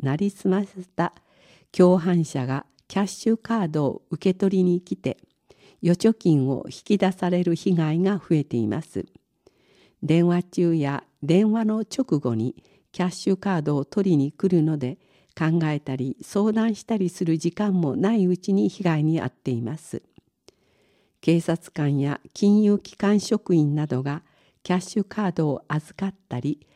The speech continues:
暗証番号を聞いたりすることは絶対にありません。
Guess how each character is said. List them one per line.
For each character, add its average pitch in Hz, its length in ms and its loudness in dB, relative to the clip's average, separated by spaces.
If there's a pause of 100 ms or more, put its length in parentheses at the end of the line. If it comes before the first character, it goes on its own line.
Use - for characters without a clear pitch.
(200)
暗 165 220 4
証 170 260 4
番 170 280 0
号 143 140 0
を 135 60 -2
聞 190 200 0
い 196 80 -2
た 214 140 -4
り 190 140 -2
す 185 180 -4
る 175 80 0
こ 170 140 -6
と 175 120 -2
は 175 240 -2
絶 143 300 -4
対 131 220 -4
に 131 180 0
あ 117 80 0
り 131 120 0
ま 131 140 -2
せ - 220 -6
ん。 113 100 -6